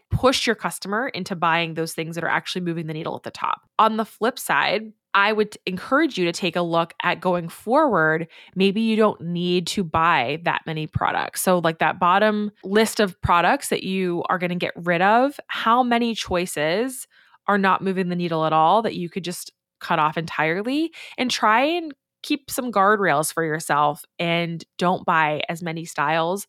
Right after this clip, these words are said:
for new seasons, or don't design into as many new styles for new seasons, because you know that they are not really working very well for you. So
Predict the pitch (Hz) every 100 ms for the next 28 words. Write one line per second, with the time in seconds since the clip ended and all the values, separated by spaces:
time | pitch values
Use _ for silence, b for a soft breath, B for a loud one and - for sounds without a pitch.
0 | - 202 185 170 160 175 175 226 247 -
1 | 185 180 180 175 165 170 170 - - 175
2 | 170 170 160 165 - 143 143 156 - 151
3 | 147 - - - 92 143 - 175 160 175
4 | 147 160 - b b b 185 196 185 214
5 | 240 170 170 185 262 _ _ - 170 175
6 | 165 151 - 151 - - - - 339 269
7 | 180 143 - - - - - - _ -
8 | - 233 226 220